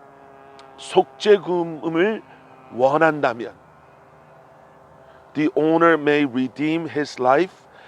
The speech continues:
by the payment of whatever is demanded." 그 죽어 마땅한 주인은 다시 생명을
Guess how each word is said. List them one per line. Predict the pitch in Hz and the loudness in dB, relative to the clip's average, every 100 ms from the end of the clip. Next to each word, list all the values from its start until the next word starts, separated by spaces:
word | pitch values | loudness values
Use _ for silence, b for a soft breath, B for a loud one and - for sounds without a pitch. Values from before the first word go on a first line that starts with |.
| B - | B -2
by | 127 | 0
the | 127 131 - | 2 -2 -2
payment | - 208 185 185 190 - - B B - | -8 -2 0 2 0 -4 -20 B B 2
of | 143 120 131 | 2 4 2
whatever | 123 _ 156 147 165 165 - | 2 _ 0 2 2 2 0
is | 135 131 | -6 -6
demanded." | - 123 120 120 123 113 - - _ - B B B | -10 -10 -8 -10 -10 -14 -18 -20 _ -20 B B B
그 | 175 - | -4 -4
죽어 | - 160 165 208 | -10 -6 6 6
마땅한 | 185 139 135 - 180 170 180 170 | 6 0 -6 2 2 2 -4 -6
주인은 | - 151 143 151 214 135 87 - - - B B B - | -10 -8 -4 -2 -4 -4 -16 -20 -20 -20 B B B -8
다시 | 160 - 202 | -8 -6 -10
생명을 | - - 208 214 214 185 135 95 | -10 -12 -8 0 2 4 0 -2